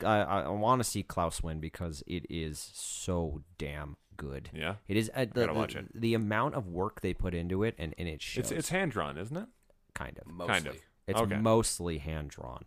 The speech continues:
Speaker 1: Um, but it's hand-drawn with the assistance of computer-generated graphics, but also it's, like, hand-drawn on tablets kind of
Speaker 2: Okay.
Speaker 1: thing. So it is still technically being drawn with someone's hand,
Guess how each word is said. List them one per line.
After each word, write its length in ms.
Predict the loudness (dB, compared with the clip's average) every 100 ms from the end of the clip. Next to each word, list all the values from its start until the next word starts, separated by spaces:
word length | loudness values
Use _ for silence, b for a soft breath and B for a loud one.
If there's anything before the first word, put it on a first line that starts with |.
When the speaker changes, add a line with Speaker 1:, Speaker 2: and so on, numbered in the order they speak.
| -4
Speaker 1:
Um, 280 | -2 0 -2 0
but 160 | 2
it's 180 | 2 2
hand-drawn 760 | -2 0 0 0 2 2 4 2
with 160 | -2
the 100 | -2
assistance 680 | -4 -2 -2 -2 -2 -2 -4
of 220 | -4 -6 -4
computer-generated 880 | -6 -2 -2 -2 -2 -2 -2 -2 -4
graphics, 600 | -2 -2 0 -2 -2 -10 b b b b
but 220 | 0 0 0
also 840 | 2 4 2 4 4 6 4 2 -6 _ _ _ _ -2
it's, 240 | 0 2
like, 160 | 2 2
hand-drawn 580 | 0 0 2 2 2 2
on 140 | 0
tablets 720 | -2 -4 -4 -6 -12 -10 -12 -12 _
kind 140 | 0 2
of 20 |
Speaker 2:
Okay. 140 | 2 0
Speaker 1:
thing. 80 | -2
So 140 | 0 2
it 80 | 6
is 200 | 4 4
still 300 | 2 0 2
technically 480 | -2 -2 -4 -4 0
being 260 | 2 2
drawn 360 | 2 2 4 2
with 160 | 0 0
someone's 360 | 0 2 2
hand, 420 | 0 0 0 -4